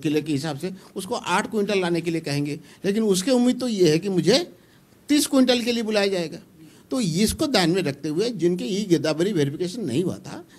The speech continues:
उस कंडीशन को हमने रिलैक्स कर दिया। इसीलिए अब जब उसको बुलावा आएगा, चालीस क्विंटल के लिमिट के अंदर अंदर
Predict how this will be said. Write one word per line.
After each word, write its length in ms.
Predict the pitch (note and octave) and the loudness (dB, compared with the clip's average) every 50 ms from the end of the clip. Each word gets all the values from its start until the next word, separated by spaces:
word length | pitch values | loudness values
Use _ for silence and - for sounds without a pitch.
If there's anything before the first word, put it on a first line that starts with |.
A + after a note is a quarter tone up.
| - - - _ | -20 -20 -18 _
उस 260 | - A#3+ C4+ C4 - C#4+ | -4 -4 -2 -2 -4 -6
कंडीशन 580 | - - - D3 C3+ B2+ D3 D3 - A3 A#3 | -6 -4 -2 0 0 0 0 -2 -4 -6 -6
को 120 | B3 D4+ A3 | -6 -6 -4
हमने 580 | F#3+ C#3 B2+ C3 C3+ D3 F3+ A3 C4+ C#4 - F3+ | -2 0 0 0 0 0 -2 -4 -6 -8 -8 -6
रिलैक्स 360 | C3 B2+ B2+ B2+ B2+ B2+ - | -4 -2 -2 -2 -4 -6 -8
कर 140 | - - G2 | -10 -12 -12
दिया। 260 | F2+ F2+ - F#2+ - C4 - _ _ - - E3+ D#3+ | -12 -14 -16 -18 -18 -20 -20 _ _ -20 -20 -12 -10
इसीलिए 340 | D#3+ D3+ - G#3+ G#3+ A#3+ C4 - - | -8 -6 -6 -6 -4 -4 -6 -6 -2
अब 340 | - F3 G#3 F3+ C#3+ A#2+ - - - - _ - | 0 0 0 0 -2 -4 -6 -12 -20 -20 _ -6
जब 140 | C3 D3+ G#3+ | -2 0 0
उसको 300 | A#3 B3+ B3 A3 - B3+ | 0 0 -2 -2 -2 -2
बुलावा 360 | F#3+ D#3+ D#3 C#3+ C3+ C3 C#3 | 0 0 2 2 0 0 -2
आएगा, 420 | B2 G#2 G2 F#2+ F#2 - - - C#4 D#4 - _ _ _ _ _ _ _ _ _ _ _ _ _ _ _ | -4 -6 -8 -6 -6 -6 -6 -6 -12 -16 -20 _ _ _ _ _ _ _ _ _ _ _ _ _ _ _
चालीस 380 | - F#3+ F3 A3 C4 D4 C#4+ - | -2 0 0 2 2 2 0 0
क्विंटल 500 | - B3+ A#3 A3+ A3 A3 A#3 C4 C#4 C#4 | 0 2 4 4 4 4 4 4 4 2
के 140 | C4+ - D4+ | 2 2 2
लिमिट 340 | C4+ A#3 A3 G3+ G3 F#3+ G3+ | 2 4 4 4 2 2 2
के 100 | F#3+ E3+ | 2 2
अंदर 300 | C#3 C3 B2 B2 A#2+ G#2+ | 4 4 4 4 2 0
अंदर 420 | G#2 G2 F#2+ F#2 G#2+ B2 A#2+ - | -2 -6 -8 -8 -10 -12 -12 -14